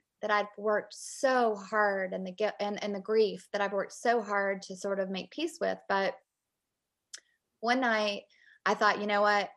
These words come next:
I wanna open this bag." And so I, I went and I opened the bag, and I was blown away by how much wisdom the letters contained. I felt like I was having a conversation with my mom from my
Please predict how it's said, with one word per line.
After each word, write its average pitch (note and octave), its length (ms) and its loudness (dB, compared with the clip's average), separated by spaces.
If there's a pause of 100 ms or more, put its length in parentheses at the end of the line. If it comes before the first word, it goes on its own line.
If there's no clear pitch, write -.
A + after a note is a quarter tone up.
I G3 80 2
wanna G3+ 260 0
open F#3+ 240 -2
this F#3 140 -8
bag." F3+ 480 -2
And F#3 120 -8
so G3+ 100 -2
I, F#3+ 160 0
I F3+ 100 -4
went A3 420 2
and G3 140 -8
I F#3+ 140 -8
opened A3 300 0
the G#3+ 60 -2
bag, G3 640 0
and F#3+ 440 -6 (440)
I B3+ 160 4
was C4+ 240 2
blown G#3+ 380 2
away G3 460 0
by F3+ 640 -2 (640)
how B3+ 140 0
much D#4 220 -2
wisdom A3 560 0
the G#3 80 0
letters G3 420 0
contained. G3 720 -6 (100)
I G3+ 100 -2
felt A3 320 2
like A3 300 0
I G3 60 0
was G3 140 -6
having G3 320 -8
a F#3+ 40 -14
conversation F#3 680 -4
with G3 100 -8
my G3+ 160 -4
mom G3+ 440 -2 (140)
from G3 380 0 (420)
my G#3+ 640 4